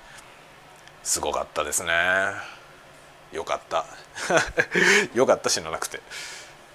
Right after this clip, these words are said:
まあ、いや、だからややしばらく僕は待ってたんだよ。その青になったけどね、青になってからどうだろうね、二十秒くらいは多分止まってましたね。その右の車の状況を見届けるまでは渡れないと思って。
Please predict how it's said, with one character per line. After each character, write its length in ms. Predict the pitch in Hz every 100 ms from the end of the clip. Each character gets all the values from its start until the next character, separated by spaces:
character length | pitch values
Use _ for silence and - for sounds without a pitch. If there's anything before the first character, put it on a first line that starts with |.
| - - - - - -
ま 120 | 165
あ、 80 | 147
い 40 |
や、 120 | 151
だ 140 | 143 156
か 80 | 117
ら 60 |
や 140 | 120 147
や 80 |
し 100 | 147
ば 80 | 156
ら 100 | 147
く 80 | 151
僕 160 | 135 120
は 60 |
待 160 | 101 101
っ 20 |
て 80 | -
た 80 | -
ん 60 |
だ 60 | 113
よ。 40 |
そ 120 | -
の 140 | 71 71 - - - - - - - -
青 180 | 151 143
に 60 | 120
な 120 | 139
っ 60 | -
た 100 | -
け 80 | -
ど 80 |
ね、 100 | 87 -
青 220 | 151 190
に 100 | 143
な 100 | 147
っ 80 | 147
て 80 | -
か 120 | 107
ら 280 | 113 95 85 95
ど 140 | 139
う 20 |
だ 80 | 110
ろ 120 | 80
う 40 | 76
ね、 200 | 80 - - - - - - - -
二 140 | 117 143
十 160 | 208
秒 160 | 208 202
く 100 | 202
ら 100 | 139
い 40 |
は 80 | 87
多 120 | 95 87
分 100 | 65 - - - - - - - -
止 80 | 104
ま 80 | 95
っ 40 |
て 120 | -
ま 100 | 90
し 60 | -
た 80 | -
ね。 60 | 69
そ 140 | 110
の 80 | 110
右 240 | 107 117
の 120 | 131 127
車 300 | 123 123 120
の 180 | 139 - - -
状 200 | - 156
況 240 | 120 - 113
を 180 | 113 - - - -
見 100 | 120
届 260 | 143 143 139
け 100 | 135
る 80 |
ま 100 | 135
で 80 | 117
は 120 | 92
渡 220 | 92 95 104
れ 100 | 104
な 80 |
い 80 | 95
と 80 | -
思 80 | -
っ 20 |
て。 220 | - -